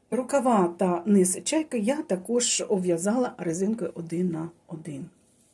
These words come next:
Кожна смужечка, майже кожна смужечка, ну, нарахуючи оці два рядочки, я відрізала ниточку.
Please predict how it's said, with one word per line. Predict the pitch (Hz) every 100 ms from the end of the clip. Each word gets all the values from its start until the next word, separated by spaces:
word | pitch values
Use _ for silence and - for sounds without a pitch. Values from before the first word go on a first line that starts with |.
| _ _ _ _ _ _ - - - - _
Кожна | 185 233 208
смужечка, | 185 160 160 294 - - 147 -
майже | 185 160 156
кожна | - - 139
смужечка, | - 151 147 - - 170
ну, | 185 180
нарахуючи | 180 180 185 170 170
оці | -
два | 165 156
рядочки, | 160 175 254 - - 170 - - - -
я | - 196 277
відрізала | 302 190 180 180 180 196
ниточку. | 185 170 - - - 185